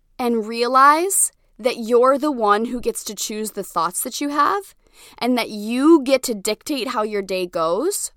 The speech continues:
Or were you simply operating out of these autopilot patterns that are just looping in your subconscious mind, right?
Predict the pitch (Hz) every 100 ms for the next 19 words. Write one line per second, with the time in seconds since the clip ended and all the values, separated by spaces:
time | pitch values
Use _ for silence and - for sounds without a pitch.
0 | - _ _ _ 254 262 247 262 254 240
1 | - 277 285 - 320 330 - 233 214 226
2 | 226 226 226 - 190 190 202 185 214 -
3 | 202 185 196 190 - 180 180 - - 175
4 | 175 156 165 185 175 170 190 - 208 240
5 | 262 - 254 220 214 208 208 185 196 185
6 | 190 196 165 - 170 185 285 349